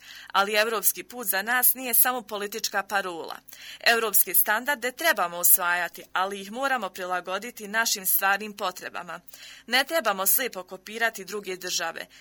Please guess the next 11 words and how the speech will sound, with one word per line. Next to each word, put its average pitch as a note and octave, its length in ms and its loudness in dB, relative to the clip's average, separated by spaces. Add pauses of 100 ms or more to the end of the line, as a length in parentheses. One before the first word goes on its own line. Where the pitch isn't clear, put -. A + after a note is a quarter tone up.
(140)
Trebamo G#3+ 520 4
učiti C#4 480 -4
od D4 220 -4 (100)
onih C4 440 -2
čija F#3+ 240 0
rješenja A3+ 460 0
funkcionišu A#3 880 -2
i F3+ 100 -12
graditi G3+ 480 2
vlastita F#3 560 -2
rješenja G3 600 -2